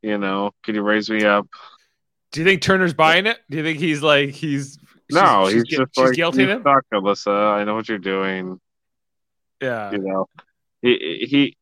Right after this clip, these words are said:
Speaker 1: he, she has no power because she, well, once she's on the block, she's not coming off it, and he know, he, he, he knows it's just easier to lie to her to, you know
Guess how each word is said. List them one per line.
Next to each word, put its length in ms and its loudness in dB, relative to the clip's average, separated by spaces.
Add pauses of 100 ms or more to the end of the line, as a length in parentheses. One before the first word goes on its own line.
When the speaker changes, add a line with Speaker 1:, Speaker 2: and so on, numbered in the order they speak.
Speaker 1:
he, 100 -6
she 220 0
has 280 0
no 160 0
power 520 -2
because 520 -6 (720)
she, 220 -10 (320)
well, 180 -4
once 220 0
she's 120 -4
on 100 -2
the 80 -2
block, 280 2
she's 180 -8
not 160 -2
coming 300 -2
off 240 -2
it, 260 -2
and 220 -8
he 180 -4
know, 180 -2 (320)
he, 200 -10
he, 180 -4 (720)
he 80 0
knows 220 4
it's 140 -6
just 160 -8
easier 400 0
to 120 0
lie 260 0
to 80 0
her 480 -4
to, 260 -8
you 160 -8
know 280 -10